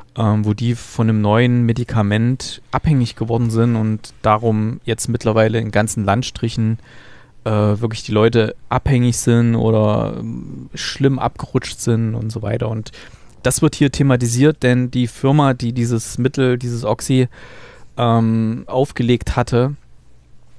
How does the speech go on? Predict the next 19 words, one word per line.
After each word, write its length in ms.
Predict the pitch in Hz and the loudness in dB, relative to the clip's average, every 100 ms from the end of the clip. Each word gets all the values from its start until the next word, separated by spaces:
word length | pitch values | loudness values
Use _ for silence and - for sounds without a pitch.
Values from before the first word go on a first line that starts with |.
| - - - | -20 -20 -6
die 160 | 127 123 | 0 2
hat 120 | 127 | 2
das 120 | 123 | 0
nämlich 260 | 135 123 - | 2 0 0
aggressiv 540 | 135 - 120 120 127 | -2 0 0 2 0
vermarktet, 1120 | - - - 110 107 117 147 - 107 101 - | -4 -18 -2 2 4 2 0 -2 -4 -4 -4
auch, 460 | 101 107 117 - - | 0 2 0 -4 -6
ähm, 320 | 110 110 107 | -4 -2 -2
ganz 240 | 110 113 | 0 -2
bewusst 400 | - 107 127 - | -4 -2 -2 -2
auch 200 | 98 104 | -2 0
mit 180 | 110 107 | 0 -4
so 200 | - 107 | -2 -4
Zusätzen 600 | - 123 120 113 - 110 | -2 0 2 2 0 -2
wie 140 | 107 107 | 0 2
"macht 260 | 110 - | 0 0
nicht 180 | 107 - | -2 0
abhängig" 640 | 117 127 117 110 110 113 - | 0 2 2 2 0 -2 -6
und 300 | 101 104 | -6 -6